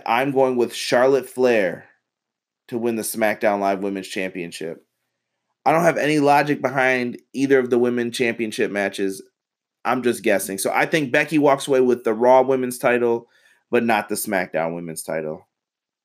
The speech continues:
Maybe I'm wrong. Maybe she keeps both, and maybe I'm wrong, and maybe she loses both. But that would really send her into a downward spiral. And I think Becky Lynch is still one of your more over performers within the company.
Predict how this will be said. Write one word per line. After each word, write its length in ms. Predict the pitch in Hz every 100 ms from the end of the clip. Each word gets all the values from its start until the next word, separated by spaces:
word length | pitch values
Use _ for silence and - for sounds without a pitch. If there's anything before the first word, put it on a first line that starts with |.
| _ -
Maybe 240 | 135 185
I'm 120 | 175
wrong. 200 | 180 180
Maybe 220 | 117 117
she 140 | 143 -
keeps 200 | 147 143
both, 300 | 127 151 190 - _
and 280 | - 117 113
maybe 200 | 110 120
I'm 160 | 139 139
wrong, 220 | 147 170
and 80 | 147
maybe 220 | 135 165
she 160 | 165 180
loses 340 | 185 156 110
both. 300 | 95 98 95 - _ _ _ _ _ _ _
But 460 | - 110 107 98 - _ _ _ _ _ _
that 380 | - 107 135 120
would 160 | 135 110
really 360 | 113 123 123
send 320 | 123 123 120
her 340 | 113 117 113 107
into 380 | - 110 110 113
a 100 | 101
downward 520 | 90 104 107 101 101
spiral. 600 | - 107 107 110 117 113 - _ _ -
And 80 | 147
I 100 | 147
think 340 | 196 185 123
Becky 340 | 156 165 175
Lynch 220 | 151 151 143
is 120 | 127
still 380 | - 156 165 135
one 180 | 135
of 120 | 147 139
your 120 | 139
more 440 | 120 123 135 -
over 320 | - 135 131 131
performers 640 | 135 123 123 131 127 117
within 280 | 117 120 120
the 60 |
company. 600 | 104 - 123 104 82 78